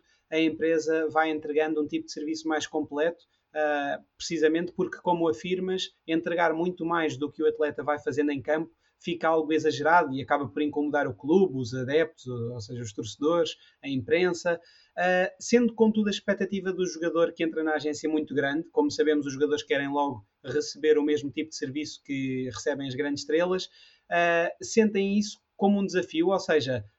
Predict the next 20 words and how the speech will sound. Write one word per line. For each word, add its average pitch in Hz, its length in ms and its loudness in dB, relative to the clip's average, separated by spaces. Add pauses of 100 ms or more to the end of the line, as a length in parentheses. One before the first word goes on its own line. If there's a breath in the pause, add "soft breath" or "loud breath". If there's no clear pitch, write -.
a 156 120 0
coordenação 185 720 -2
que 185 140 -4
é 185 60 -2
necessária 165 720 0
entre 165 320 -4
demonstrar 165 640 0
aos 156 220 0
jogadores 151 380 0
que 156 120 0
a 147 40 4
agência 151 340 -4
proporciona 156 580 -6
a 147 40 -2
melhor 147 220 2
oferta 151 420 0
de 151 80 -10
serviços 147 380 -8
para - 180 -10
si 143 360 -4